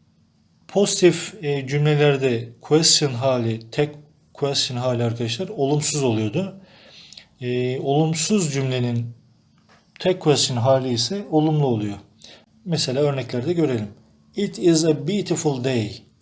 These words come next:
isn't it?" "It is, isn't it?"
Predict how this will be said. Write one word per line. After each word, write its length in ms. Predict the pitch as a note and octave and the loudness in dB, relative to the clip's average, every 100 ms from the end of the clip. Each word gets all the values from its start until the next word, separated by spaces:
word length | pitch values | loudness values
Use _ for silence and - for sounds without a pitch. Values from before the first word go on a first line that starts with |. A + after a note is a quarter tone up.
| _ | _
isn't 380 | E3+ G3 G#3 - | 0 0 -2 -4
it?" 280 | G#3 - - _ _ _ _ _ _ _ _ _ _ _ _ _ _ _ | -8 -12 -20 _ _ _ _ _ _ _ _ _ _ _ _ _ _ _
"It 260 | C#3 - - | -8 -8 -2
is, 440 | C3+ G3 - - - | 2 4 2 0 -4
isn't 360 | F#3 A3+ G3 | -2 -2 -4
it?" 320 | B2 G#2+ - | -6 -8 -12